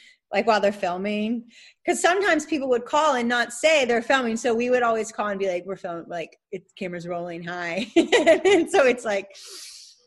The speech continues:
or I would text him before and I'm like, "Oh, I'm filming at my house and they want me to call you right now." And he'd be like,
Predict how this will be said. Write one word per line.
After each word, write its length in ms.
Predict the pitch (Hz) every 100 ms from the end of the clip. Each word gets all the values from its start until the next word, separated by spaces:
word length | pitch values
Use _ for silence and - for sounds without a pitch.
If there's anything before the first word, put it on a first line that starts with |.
| _
or 80 | 240
I 80 | 233
would 160 | 226
text 320 | 214 254 247 247
him 140 | 214
before 440 | 214 214 214 208
and 80 | 202
I'm 100 | 190
like, 180 | 190 190
"Oh, 180 | 254 262
I'm 160 | 247 247
filming 240 | 247 240
at 60 | 226
my 100 | 220
house 260 | 233 202 208
and 80 |
they 40 | 208
want 140 | 196
me 80 | 196
to 80 | 196
call 240 | - 180
you 120 | 185 175
right 140 | -
now." 120 | 165
And 100 | 165
he'd 140 | 165 160
be 80 |
like, 140 | -